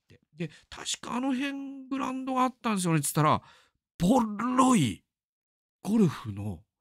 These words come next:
その打ちっぱなしのやつがもう、もう、本当にもう、なんていうの、廃屋みたいな形で、も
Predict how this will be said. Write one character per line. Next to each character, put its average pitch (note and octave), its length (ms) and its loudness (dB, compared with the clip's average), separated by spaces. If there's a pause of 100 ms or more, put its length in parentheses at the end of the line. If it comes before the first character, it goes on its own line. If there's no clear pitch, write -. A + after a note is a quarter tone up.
(140)
そ C#3 60 -8
の C#3 180 0
打 C#3 80 -6
ち - 200 -16
っ - 20 -20 (100)
ぱ - 100 -20
な C#3 80 -2
し C3 60 -2
の C#3 60 -2
や B2 40 -4
つ G#2+ 60 -10
が G#2+ 80 -6
も A2 120 -2
う、 - 20 -2
も A#2 440 2
う、 F#2 40 -8
本 E3 200 -2
当 - 160 0
に F#3 60 0
も D#3+ 300 -2 (240)
う、 C3+ 40 -8
な B2 60 -4
ん - 20 -4
て - 60 -12
い - 40 -16
う - 20 -20
の、 - 100 -20
廃 G#3 380 2
屋 G3+ 200 0
み F#3+ 120 -2
た B2+ 80 -2
い - 20 -2
な F2+ 60 -4
形 F2 280 -14
で、 F2 180 -20
も C3 200 -4